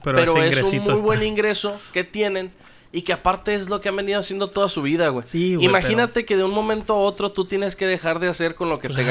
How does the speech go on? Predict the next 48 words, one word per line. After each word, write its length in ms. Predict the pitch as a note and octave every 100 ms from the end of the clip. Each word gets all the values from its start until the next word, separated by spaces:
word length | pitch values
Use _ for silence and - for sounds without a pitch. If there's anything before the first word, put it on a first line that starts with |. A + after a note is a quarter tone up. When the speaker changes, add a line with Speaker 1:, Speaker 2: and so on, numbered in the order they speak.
| B2
Speaker 2:
ganaste 280 | C3 B2 D#3
la 100 | C#3
vida 440 | C3+ D#3 D3+ D3+ -
Speaker 1:
Pero 160 | D#3+
igual, 260 | D#3+ D#3+ F3+
güey, 120 | E3
o 20 | C3
Speaker 2:
por, 60 |
Speaker 1:
sea, 120 | B2 A#2+ A2+ - _
Speaker 2:
por 140 | C#3 C#3
Speaker 1:
¿qué 60 |
tan, 100 | A3 A#2
Speaker 2:
cuestiones 500 | - C#3 D#3+ - B2+
Speaker 1:
fíjate, 160 | -
qué 100 | E3+
tan 320 | - A3 A3 - -
poco 260 | A3 B3+
común 480 | F3 D3 F3 A3+ A3+ - -
y 100 | C#3
qué 120 | E3
tan 160 | G#3
dramático 520 | F#3 C#3+ C#3 E3 E3 D#3+
es 60 |
el 120 | D#3+
pedo 320 | - F3+ C3 B2
cuando 280 | C3+ C3+ C3+
un 140 | C#3
luchador 440 | D#3 - B2+ B2+
gringo 460 | B2+ D3+ F3 B2 A#2 - - -
muere 280 | C#3 C#3 D3
en 100 | C#3+
el 120 | A#2+
ring? 220 | C3 A#2+ - - - -
No 60 | G3+
te 40 |
estoy 40 | G#3+
Speaker 2:
Sí, 60 | A3+
Speaker 1:
hablando 200 | G#2+ -
Speaker 2:
así 60 |
Speaker 1:
de 60 | C3
que 40 |
Speaker 2:
es. 60 | C#3
Speaker 1:
muera, 240 | C#3 B2 B2
pero, 140 | C3
o 20 |
sea, 200 | - B2 - - - _
hablamos 320 | C#3 D#3 G#3
del 100 | E3+